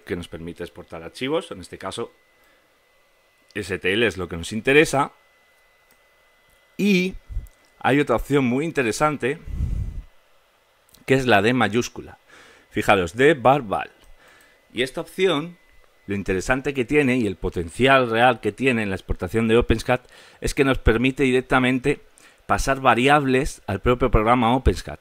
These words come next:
Esto significa de, que desde la terminal le puedo decir, ahora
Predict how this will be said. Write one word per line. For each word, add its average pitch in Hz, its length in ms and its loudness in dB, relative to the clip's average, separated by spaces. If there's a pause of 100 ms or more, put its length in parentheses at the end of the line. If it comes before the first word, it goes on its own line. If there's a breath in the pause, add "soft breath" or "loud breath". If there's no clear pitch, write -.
(160)
Esto 113 240 -4
significa 127 420 0
de, 95 220 -2
que - 180 -8
desde 90 260 -6
la 82 120 -12
terminal 113 560 -2 (480 soft breath)
le 92 160 -4
puedo 107 160 0
decir, 85 400 -8
ahora 147 540 2